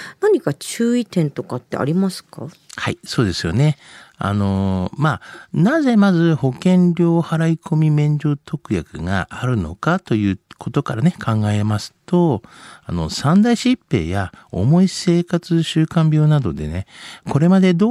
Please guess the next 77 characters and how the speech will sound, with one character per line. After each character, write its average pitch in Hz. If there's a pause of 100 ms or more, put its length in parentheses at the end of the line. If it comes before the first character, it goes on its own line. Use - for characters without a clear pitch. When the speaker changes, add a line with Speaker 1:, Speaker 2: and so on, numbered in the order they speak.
(100)
Speaker 2:
り 196
に 202
働 170
く -
こ 165
と -
が、 143
ま 95
あ、 78
で 92
き -
な 160
く -
て、 95 (440)
収 160
入 175
が 170
減 147
っ -
た -
場 139
合 139
に 165 (260)
保 120
険 277
料 110
の 78
支 -
払 151
い -
が 151
困 269
難 175
に 160
な 165
る 165
か -
も 151
し -
れ 151
な 156
い 170
と 135
い 87
う、 78 (260)
ま 85
あ、 78
リ 139
ス -
ク 240
に 262
備 113
え -
る 110
た 92
め 82
な 73
ん 73
で 69
す -
よ 71
ね。 180
Speaker 1:
う 190
ん。 147 (560)
Speaker 2:
ま 160
あ、 151
そ 226
う 233
い 226
っ 208
た 220
意 220
味 220
合 220
い 220
で 220
は、 143